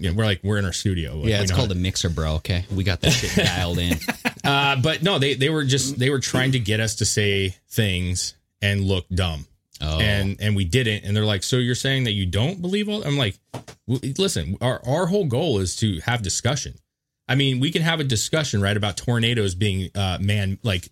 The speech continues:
Speaker 1: you know,
Speaker 2: Yeah,
Speaker 1: the government
Speaker 2: weather.
Speaker 1: fucking doing it.
Speaker 2: Yeah.
Speaker 1: What's wrong with having that discussion? I, i-, is it, like, unbelievable? Sure. Could it happen? Pff, it seems like we have some technology to do s-, weird shit like that.
Speaker 2: Yeah.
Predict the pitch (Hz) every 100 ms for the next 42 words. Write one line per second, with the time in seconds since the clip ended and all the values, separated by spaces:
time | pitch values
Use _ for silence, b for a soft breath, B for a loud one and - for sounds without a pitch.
0 | _ 117 90 _ _ 135 113 98 127 131
1 | 131 110 - 120 110 104 123 82 _ 104
2 | 80 - _ 131 165 160 160 151 127 120
3 | 113 101 85 - 113 113 - - - 107
4 | 104 110 113 127 127 120 104 117 120 110
5 | 101 107 113 135 131 - 110 135 135 _
6 | - 107 104 107 156 175 - 82 - _
7 | 98 - - - 101 - 143 131 110 113
8 | 104 98 107 113 113 98 82 98 196 -
9 | - 95 92 85 90 76 90 98 95 160
10 | 170 151